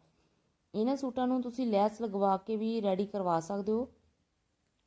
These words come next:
ਪ੍ਰਾਈਸ ਉੱਪਰ ਲਗਾਇਆ ਹੋਇਆ। ਕਲਰ ਇਹਨਾਂ ਦੇ ਵਿੱਚ ਬਹੁਤ ਹੀ ਪਿਆਰੇ ਨੇ, ਪ੍ਰਿੰਟ ਇਹਨਾਂ ਸੂਟਾਂ ਦੇ ਵਿੱਚ ਬਹੁਤ ਹੀ ਪਿਆਰੇ ਦਿੱਤੇ ਗਏ ਨੇ। ਬਹੁਤ ਹੀ ਸੋਹਣੇ ਸੂਟ ਗਰਮੀਆਂ ਦੇ ਲਈ ਸਪੈਸ਼ਲ ਆਪਾਂ ਲੈ ਕੇ ਆਂਦੇ ਨੇ।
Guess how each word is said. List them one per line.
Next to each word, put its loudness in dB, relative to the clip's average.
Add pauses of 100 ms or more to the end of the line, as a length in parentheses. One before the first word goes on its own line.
(240)
ਪ੍ਰਾਈਸ 0
ਉੱਪਰ -6
ਲਗਾਇਆ 2
ਹੋਇਆ। 0 (640)
ਕਲਰ 2
ਇਹਨਾਂ 2
ਦੇ 0
ਵਿੱਚ -4
ਬਹੁਤ -2
ਹੀ -4
ਪਿਆਰੇ -2
ਨੇ, 0
ਪ੍ਰਿੰਟ -4
ਇਹਨਾਂ -2
ਸੂਟਾਂ -10
ਦੇ -4
ਵਿੱਚ -8
ਬਹੁਤ -4
ਹੀ -8
ਪਿਆਰੇ -4
ਦਿੱਤੇ -8
ਗਏ -6
ਨੇ। -4 (520)
ਬਹੁਤ -4
ਹੀ -18
ਸੋਹਣੇ -2
ਸੂਟ -4
ਗਰਮੀਆਂ 0
ਦੇ -2
ਲਈ 0
ਸਪੈਸ਼ਲ -6
ਆਪਾਂ -4
ਲੈ -4
ਕੇ -12
ਆਂਦੇ -6
ਨੇ। -4